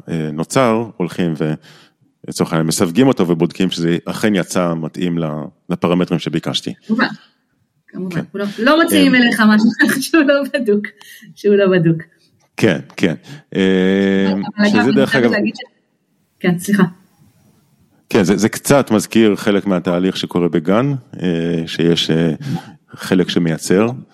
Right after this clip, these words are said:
Speaker 1: את הקונטנט וחלק אחר שבודק ומעביר עליו ביקורת, אה, רק שבמקרה שלכם החלק שמייצר הוא, אה, יותר, אה, אלגוריתמי, אה, ופחות, אה,
Speaker 2: לא
Speaker 1: פחות
Speaker 2: הכל, לא הכל אלגוריתמי, כי במנועים הגרפיים שאנחנו עובדים איתם יש דרכים מאוד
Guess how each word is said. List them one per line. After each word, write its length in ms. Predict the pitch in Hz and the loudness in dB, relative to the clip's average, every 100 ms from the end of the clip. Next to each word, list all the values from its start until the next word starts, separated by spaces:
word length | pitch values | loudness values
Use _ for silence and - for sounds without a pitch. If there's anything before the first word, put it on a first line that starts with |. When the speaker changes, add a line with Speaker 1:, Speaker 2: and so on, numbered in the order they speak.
| _ _ - | _ _ -8
Speaker 1:
את 120 | 98 | -6
הקונטנט 500 | - - 101 117 117 - | -4 -2 0 0 0 -2
וחלק 360 | 82 87 82 | -4 -4 -4
אחר 200 | - 92 | -4 -4
שבודק 540 | 87 - 80 82 92 107 | -2 -2 -2 0 0 0
ומעביר 360 | 87 82 80 90 | -2 -2 -2 -2
עליו 160 | 82 78 | -2 -6
ביקורת, 520 | 85 - 123 156 - - - _ _ - | -4 -2 0 0 -4 -18 -20 _ _ -4
אה, 40 | 90 87 90 90 | 0 0 0 0
רק 140 | - 101 | -2 -2
שבמקרה 340 | 98 85 104 | -2 -4 -4
שלכם 320 | 98 117 156 | -4 -2 0
החלק 260 | 113 120 104 | 0 2 2
שמייצר 480 | - 98 98 - 110 | 2 2 2 2 2
הוא, 500 | 95 82 92 90 87 | 2 0 0 0 -2
אה, 120 | 92 85 82 80 80 | -4 -4 -6 -8 -4
יותר, 440 | 85 - 90 85 | -4 0 0 2
אה, 260 | 82 80 - | 0 -2 -2
אלגוריתמי, 540 | 87 92 127 - 90 90 _ _ _ _ - | 0 2 2 2 -2 -4 _ _ _ _ -6
אה, 40 | 87 85 82 82 | -2 0 0 -2
ופחות, 540 | 78 - - 87 - | -6 -8 -6 -4 0
אה, 40 | 82 | 0
Speaker 2:
לא 840 | 80 80 78 78 76 _ _ - | 2 0 0 -2 -4 _ _ -2
Speaker 1:
פחות 140 | 269 262 | 0 2
Speaker 2:
הכל, 180 | 254 220 | 2 4
לא 160 | 190 240 | 4 2
הכל 220 | 226 226 | 0 2
אלגוריתמי, 580 | 214 208 220 311 262 254 | 2 2 0 0 0 0
כי 120 | 214 | 0
במנועים 500 | 185 190 196 202 233 | 0 -2 -2 0 2
הגרפיים 360 | 220 214 226 226 | 2 2 0 -2
שאנחנו 320 | 220 208 202 | -2 -4 -4
עובדים 280 | 180 214 220 | -4 0 2
איתם 440 | 220 214 196 196 190 | 2 2 2 0 -2
יש 380 | 202 208 - | 0 0 -2
דרכים 300 | 190 - 208 | -8 -4 -2
מאוד 180 | 196 190 | -2 -4